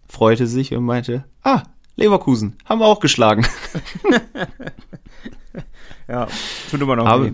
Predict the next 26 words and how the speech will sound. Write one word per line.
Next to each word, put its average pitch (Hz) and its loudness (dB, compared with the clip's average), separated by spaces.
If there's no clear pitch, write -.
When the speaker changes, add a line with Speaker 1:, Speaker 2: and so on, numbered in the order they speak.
Speaker 2:
Sagen 127 -2
wir 131 0
so, 113 4
Speaker 1:
aber 135 4
Speaker 2:
wie 135 2
Speaker 1:
wir 131 6
haben 120 2
Speaker 2:
es 117 2
ist. 117 0
Speaker 1:
abgeklatscht, 117 0
alles 107 0
war 101 2
gut, 101 -4
touché, 104 -4
ne, 98 -2
hat 98 -6
sie, 92 -6
sei 113 0
ihnen 120 2
gegönnt 107 0
gewesen. 104 -2
Finale 113 2
haben 101 -2
sie 92 -2
trotzdem 95 -2
verkackt. 87 -10